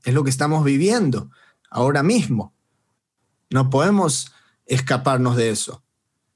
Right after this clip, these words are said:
Entonces, ¿cómo conectamos todo? ¿Cómo integramos todo eso? Pero obviamente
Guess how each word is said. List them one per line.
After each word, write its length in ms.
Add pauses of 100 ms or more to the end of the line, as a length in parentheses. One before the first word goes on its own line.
(260)
Entonces, 440
¿cómo 380 (160)
conectamos 840
todo? 300
¿Cómo 160
integramos 960 (100)
todo 280
eso? 400 (500)
Pero 220
obviamente 560